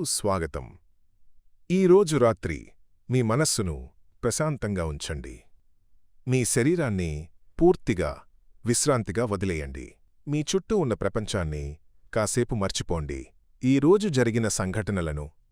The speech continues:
పక్కన పెట్టండి. రేపటి గురించిన ఆలోచనలను వదిలేయండి.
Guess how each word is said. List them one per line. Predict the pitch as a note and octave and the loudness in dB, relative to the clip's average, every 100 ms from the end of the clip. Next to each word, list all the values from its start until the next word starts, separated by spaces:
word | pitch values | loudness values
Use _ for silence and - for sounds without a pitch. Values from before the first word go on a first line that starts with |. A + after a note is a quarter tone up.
| _ | _
పక్కన | - D3+ F3+ | -4 0 0
పెట్టండి. | C#3+ F2+ D2+ D2+ C#2 C2+ - - _ - | 2 0 -2 -6 -6 -10 -16 -20 _ -10
రేపటి | - A#2 B2 A2 | 0 0 2 0
గురించిన | G#2 C#3 C#3 C#3+ A#2+ | 0 0 0 -2 -2
ఆలోచనలను | F#2+ A2+ B2 - G#2+ E2 D2 C2+ - - _ - | 0 2 2 0 -2 -2 -4 -8 -14 -20 _ -8
వదిలేయండి. | G2+ A2 B2+ A2 D2+ C#2+ | 0 2 4 4 2 -6